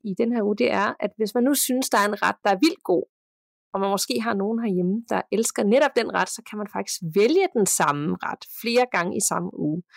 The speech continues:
Og det er ekstra smart, når man har børn, der elsker bøger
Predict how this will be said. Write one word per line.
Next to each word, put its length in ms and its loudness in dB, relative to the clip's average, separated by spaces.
Og 60 -2
det 60 0
er 160 -2
ekstra 280 -2
smart, 340 -2
når 80 -4
man 140 -2
har 160 -4
børn, 240 0
der 80 -4
elsker 380 -2
bøger 260 -4